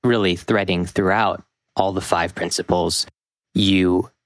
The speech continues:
emphasize repeatedly this notion of collectivity and a collective claim and collaborative governance.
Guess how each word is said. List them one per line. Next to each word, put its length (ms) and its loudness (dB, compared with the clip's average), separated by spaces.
emphasize 840 -2
repeatedly 600 0
this 260 -2
notion 360 0
of 200 -4
collectivity 880 0
and 100 2
a 60 -2
collective 560 -2
claim 560 -2
and 440 -2
collaborative 760 0
governance. 680 -2